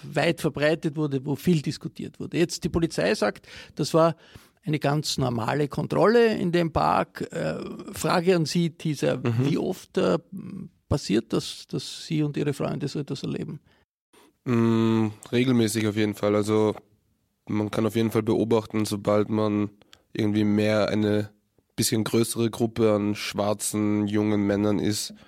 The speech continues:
Speaker 2: dass eigentlich das sehr häufig passiert, dass man von der Polizei dann kontrolliert wird.
Speaker 1: Der Vorwurf, den Sie erheben, ist Racial Profiling. Also, dass
Speaker 2: Mhm.
Speaker 1: die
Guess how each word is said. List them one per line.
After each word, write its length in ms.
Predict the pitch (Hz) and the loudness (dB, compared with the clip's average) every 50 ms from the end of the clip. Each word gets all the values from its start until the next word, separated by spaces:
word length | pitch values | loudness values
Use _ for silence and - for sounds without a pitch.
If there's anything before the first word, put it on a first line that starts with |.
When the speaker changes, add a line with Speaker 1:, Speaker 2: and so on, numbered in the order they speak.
| _ _ _ - - - _ _ _ _ _ _ | _ _ _ -20 -20 -20 _ _ _ _ _ _
Speaker 2:
dass 220 | - 101 98 98 - | -2 -2 -2 0 0
eigentlich 380 | 95 101 104 104 101 98 - | 0 0 2 2 0 -2 -2
das 480 | - - - - - - - - - - | -4 -4 -4 -2 -2 -4 -4 -4 -2 0
sehr 240 | 110 98 101 101 104 | 0 0 2 2 2
häufig 360 | 104 101 98 - - 104 - | 0 0 0 -2 -6 -8 -6
passiert, 400 | - 104 - - - 104 101 - | -6 -6 -4 -2 -2 -2 -2 -2
dass 100 | 107 110 | -4 -4
man 120 | 107 101 | -4 -4
von 120 | 104 104 104 | -4 -4 -4
der 60 | 101 | -4
Polizei 440 | - - 104 107 - - - 98 104 | -4 -4 -6 -6 -4 -4 -2 -2 -2
dann 120 | 110 110 | -2 -4
kontrolliert 520 | - - 101 - - - - 110 113 - | -6 -8 -8 -6 -6 -4 -4 -4 -4 -6
wird. 180 | - - - - _ _ _ _ _ _ _ _ _ _ _ _ _ _ _ _ _ _ _ _ | -6 -8 -8 -10 _ _ _ _ _ _ _ _ _ _ _ _ _ _ _ _ _ _ _ _
Speaker 1:
Der 80 | - 160 | -2 0
Vorwurf, 400 | - 165 185 196 202 214 202 - | 4 4 6 6 6 6 4 4
den 200 | - 170 170 175 | 2 2 2 2
Sie 140 | 165 202 185 | 2 2 2
erheben, 600 | 175 165 160 156 156 170 170 180 185 185 185 185 | 4 4 6 6 6 4 4 4 2 2 2 2
ist 500 | - 170 175 160 - - - - - - - | 2 2 0 0 -2 -6 -10 -12 -14 -8 -2
Racial 600 | - 139 143 147 151 151 - - - 156 151 147 147 | 0 2 2 2 2 2 0 0 2 2 4 2 2
Profiling. 840 | - _ - - 147 139 139 131 - - - - - - - 135 135 | -2 _ -4 -2 0 2 0 0 -2 -4 -6 -4 -4 -4 -4 -4 -2
Also, 160 | - 123 110 | -2 0 0
dass 200 | 110 107 113 117 | 2 2 2 2
Speaker 2:
Mhm. 20 | 117 | 4
Speaker 1:
die 300 | 113 139 139 139 143 | 2 2 0 0 -2